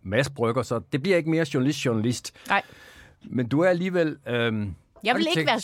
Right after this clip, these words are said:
Speaker 2: journalist.
Speaker 1: Nej, for, øh, måske ligefrem af den grund, ikke?
Speaker 2: <laughs> Nej, jeg vil alt andet end være journalist.
Speaker 1: Ja, og
Speaker 2: Ja.
Speaker 1: så ble-, og så blev du arkitekt.
Speaker 2: Ja. Og hvad laver jeg nu? Nu laver jeg en
Speaker 1: <laughs> Jeg skulle lige
Speaker 2: mærkelig
Speaker 1: til at
Speaker 2: blanding.
Speaker 1: sige, jeg skulle lige til at sige det. Det førte jo faktisk ud i, at du blev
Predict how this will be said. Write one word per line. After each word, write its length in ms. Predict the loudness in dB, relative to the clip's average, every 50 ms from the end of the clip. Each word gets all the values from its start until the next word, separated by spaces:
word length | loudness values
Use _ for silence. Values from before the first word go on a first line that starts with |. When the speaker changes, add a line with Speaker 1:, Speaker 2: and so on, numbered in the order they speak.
| -4 -6
Speaker 2:
journalist. 200 | -6 -4 0 2
Speaker 1:
Nej, 200 | 2 2 2 0
for, 100 | -2 -2
øh, 160 | -2 -2 -2 0
måske 240 | 0 0 0 0
ligefrem 300 | -2 -2 -2 -2 0 0
af 60 | 2 2
den 180 | 2 0 0
grund, 260 | 2 2 2 2 2
ikke? 160 | 0 0 0 0
Speaker 2:
<laughs> 80 | 0 -2
Nej, 140 | -4 -6 -4 -4 -6 -8 -8 -10 -16 -14 -14 -14 -12 -8 -6
jeg 120 | -4 -4
vil 120 | -4 -4 -2 0
alt 200 | 0 2 2 2
andet 240 | 2 4 4 2 2
end 80 | 2
være 140 | -2 -4 -4 -4 -6
journalist. 480 | -8 -6 -6 -8 -8 -10 -12 -16 -18 -10 -4
Speaker 1:
Ja, 120 | -2 -2 -2
og 60 | -2 -4 -2 0
Speaker 2:
Ja. 40 | 2
Speaker 1:
så 80 | 2 2 0
ble-, 80 | 0
og 80 | 0 0
så 60 | 0
blev 160 | 2 2 2 2
du 80 | 2 0
arkitekt. 600 | 0 0 0 -2 -2 -4 -6 -6 -8 -12 -14 -6 -2
Speaker 2:
Ja. 100 | -2 -2 -2 -4 -12 _ _ _ _ _ _ -20 _ _ _ _ _ _ _ _ _ _ _ _ _ -6 -2
Og 80 | 0
hvad 120 | 0 2 2
laver 160 | 2 2 0
jeg 80 | 0
nu? 180 | -2 -4 -8 -8 -10 -6 -2
Nu 80 | 0
laver 180 | 2 2 2 2
jeg 120 | 2 2
en 80 | 0 2
Speaker 1:
<laughs> 20 | 2
Jeg 100 | 0 0
skulle 180 | 2 0 0
lige 80 | 2 2
Speaker 2:
mærkelig 120 | 2 2 2
Speaker 1:
til 60 | 2
at 60 | 2
Speaker 2:
blanding. 300 | 2 2 0 0 0 0
Speaker 1:
sige, 80 | 0 -2
jeg 60 | -2
skulle 240 | -4 -4 -4 -2 -2
lige 160 | -2 -2 -2
til 120 | -2 0 0
at 120 | 0 -2 -4
sige 220 | -4 -2 -2 0
det. 100 | 0 -2 -4 -4 -4 -4 -2 -2
Det 80 | -2 0
førte 220 | 2 2 2 2
jo 80 | 2 2
faktisk 440 | 2 2 2 0 0 -4 -4 -2
ud 180 | 0 0 2 2
i, 140 | 2 2 0
at 100 | 0 -2
du 60 | -2
blev 300 | 0 2 2 0 0